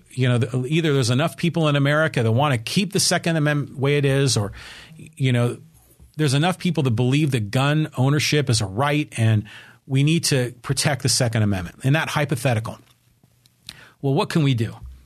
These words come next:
What's the po-, what's the, what's the first thing we should do? We gotta stop these mass shootings, right?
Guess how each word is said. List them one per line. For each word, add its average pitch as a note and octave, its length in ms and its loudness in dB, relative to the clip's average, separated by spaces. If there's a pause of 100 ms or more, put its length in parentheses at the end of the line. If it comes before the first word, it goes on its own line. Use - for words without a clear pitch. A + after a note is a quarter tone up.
(240)
What's A3 280 2
the C#3+ 80 -2
po-, - 220 -4
what's F3+ 260 0
the, D#3+ 220 0
what's D#3+ 220 0
the D3 80 2
first - 280 -2
thing D3 140 2
we C3 80 4
should A2+ 180 2
do? G2 160 -6 (220)
We C4 80 -2
gotta F3 160 -2
stop - 320 -2
these B2+ 160 2
mass B2+ 220 0
shootings, C#3 500 -2
right? D#3+ 220 0